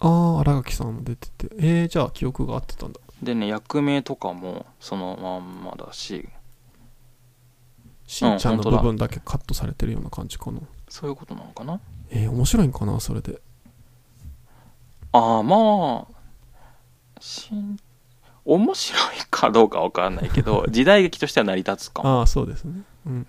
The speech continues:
Speaker 1: うん。
Speaker 2: その、その、又兵衛っていう人、えーと、しんちゃんと仲良くなる武士、武士の方は、なんていうの？うん。いい人、<laughs> いい人なので。
Speaker 1: うんうんうんうん。
Speaker 2: うんうん。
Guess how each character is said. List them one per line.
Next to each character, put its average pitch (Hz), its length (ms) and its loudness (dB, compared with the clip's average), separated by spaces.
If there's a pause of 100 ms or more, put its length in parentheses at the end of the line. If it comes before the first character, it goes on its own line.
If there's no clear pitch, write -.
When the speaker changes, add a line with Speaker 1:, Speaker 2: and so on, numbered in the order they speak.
(120)
Speaker 1:
う 131 40 -8
ん。 123 300 -10 (300)
Speaker 2:
そ 107 180 -4
の、 92 260 -6 (540)
そ - 160 -6
の、 113 140 -4
又 131 280 2
兵 95 100 2
衛 - 20 2
っ 87 60 -4
て - 180 -12
い 73 180 -6
う - 40 -12
人、 - 340 -10 (140)
え 90 380 -6
ー - 60 -18
と、 - 460 -8 (100)
し - 180 -6
ん 101 60 -2
ち - 80 -4
ゃ 90 80 0
ん 95 40 -6
と 147 100 0
仲 101 220 0
良 76 80 -6
く 90 100 -10
な 87 100 -10
る - 220 -14 (160)
武 101 100 -6
士、 - 240 -10 (260)
武 98 100 -10
士 - 120 -12
の 78 100 -12
方 - 280 -8
は、 92 240 0 (580)
な 95 120 -4
ん - 20 -16
て - 140 -18
い - 20 -18
う - 40 -18
の？ - 120 -16 (1300)
う - 20 -14
ん。 90 300 -14 (960)
い 101 120 -4
い - 20 -8
人、 - 260 -6
<laughs> - 40 -8
い 113 120 0
い - 20 2
人 - 180 -6
な 85 100 -8
の 82 120 -12
で。 95 160 -2 (440)
Speaker 1:
う 143 60 4
ん 131 100 6
う 113 80 -2
ん 123 40 0
う 127 60 2
ん - 20 -2
う - 40 -2
ん。 120 400 -6 (420)
Speaker 2:
う 104 40 -10
ん - 20 -8
う - 20 -10
ん。 92 400 -16